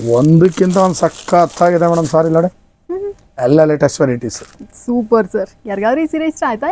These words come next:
Speaker 2: ಈಗಲೇ ಬಂದು
Speaker 1: ಇದೇ
Speaker 2: ಪರ್ಚೇಸ್.
Speaker 1: ಚೆನ್ನಾಗಿದೆ ಸೀರೆ ಅಲ್ವಾ?
Speaker 2: ಎಸ್, ಚೆನ್ನಾಗಿದೆ.
Speaker 1: ಸಖತ್ತಾಗಿದೆ ಸೀರೆ. ಇದು ಚೆನ್ನಾಗಿದೆ. ಯಾವ್ದು
Speaker 2: ಗ್ರೀನ್
Speaker 1: ಹಾಕ್ಲಿ?
Speaker 2: ಸೂಪರ್ ಆಗಿದೆ
Speaker 1: ಇದೇ
Speaker 2: ಸರ್.
Speaker 1: ಹಾಕ್ಲಾ ಮೇಡಮ್?
Speaker 2: ಎಸ್.
Speaker 1: ಸಾರಿ ಮಲ್ಟಿ, ಉಟ್ರೆ ನೋಡಿದವ್ರು ಪಲ್ಟಿ.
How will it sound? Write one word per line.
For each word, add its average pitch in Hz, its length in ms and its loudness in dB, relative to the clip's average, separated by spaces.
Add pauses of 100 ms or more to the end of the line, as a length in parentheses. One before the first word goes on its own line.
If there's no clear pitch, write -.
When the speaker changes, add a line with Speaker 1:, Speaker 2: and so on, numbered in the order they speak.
Speaker 2:
ಈಗಲೇ 311 140 0
ಬಂದು 202 200 -4
Speaker 1:
ಇದೇ 202 100 -8
Speaker 2:
ಪರ್ಚೇಸ್. 147 340 -4
Speaker 1:
ಚೆನ್ನಾಗಿದೆ 139 380 0
ಸೀರೆ 131 200 0
ಅಲ್ವಾ? 131 220 2 (280)
Speaker 2:
ಎಸ್, 240 120 -4 (480)
ಚೆನ್ನಾಗಿದೆ. 196 520 -8
Speaker 1:
ಸಖತ್ತಾಗಿದೆ 127 460 2
ಸೀರೆ. 123 140 0
ಇದು 131 180 2
ಚೆನ್ನಾಗಿದೆ. 123 420 2
ಯಾವ್ದು 131 200 4
Speaker 2:
ಗ್ರೀನ್ 349 160 2
Speaker 1:
ಹಾಕ್ಲಿ? 247 160 -2
Speaker 2:
ಸೂಪರ್ 202 140 -4
ಆಗಿದೆ 180 280 -8
Speaker 1:
ಇದೇ 135 140 0
Speaker 2:
ಸರ್. 139 80 2
Speaker 1:
ಹಾಕ್ಲಾ 123 160 -2
ಮೇಡಮ್? 120 480 -6
Speaker 2:
ಎಸ್. - 80 -16 (920)
Speaker 1:
ಸಾರಿ 175 340 4
ಮಲ್ಟಿ, 190 520 2
ಉಟ್ರೆ 202 400 2
ನೋಡಿದವ್ರು 180 380 4
ಪಲ್ಟಿ. 156 360 0